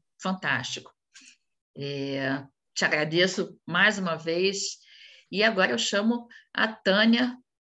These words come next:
pra palavras finais. Tânia, não venha com churumelas. Vou tirar o spotlight aqui da Carla. Obrigada.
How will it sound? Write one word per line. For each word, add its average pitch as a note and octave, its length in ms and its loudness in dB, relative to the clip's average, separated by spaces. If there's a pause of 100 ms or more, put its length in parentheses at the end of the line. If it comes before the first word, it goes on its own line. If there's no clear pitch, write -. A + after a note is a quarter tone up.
(180)
pra A3 420 2 (380)
palavras G#3+ 520 0
finais. G3+ 480 -2
Tânia, F#3+ 240 0
não G#3 360 -2
venha A3 360 0
com A3+ 160 -4
churumelas. F3 1300 -2 (1120)
Vou D#3+ 300 -4
tirar E3+ 340 0
o E3 40 0
spotlight D#3+ 720 -4
aqui - 240 -10
da C#3+ 180 -6
Carla. A3+ 680 0 (580)
Obrigada. A#3+ 960 0